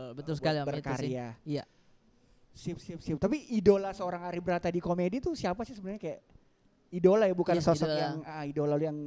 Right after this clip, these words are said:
Speaker 2: kayak, ya banyak kan orang kalau misalnya kayak Bang Panji ditanya idola lu siapa, selalu nyebutnya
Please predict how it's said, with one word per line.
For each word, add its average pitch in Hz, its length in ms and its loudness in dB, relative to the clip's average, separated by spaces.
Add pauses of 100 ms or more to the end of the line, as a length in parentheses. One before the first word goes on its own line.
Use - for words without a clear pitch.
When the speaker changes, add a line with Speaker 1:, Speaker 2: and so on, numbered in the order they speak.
Speaker 2:
kayak, 135 240 -16 (160)
ya 156 180 -14
banyak 165 260 -8
kan 196 120 -4
orang 180 160 -6
kalau 175 140 -10
misalnya 190 260 -14
kayak 160 160 -18
Bang 160 160 -8
Panji 165 200 -10
ditanya 180 240 -6
idola 160 260 0
lu 185 100 -2
siapa, 156 240 -6
selalu 165 320 -4
nyebutnya 160 400 -10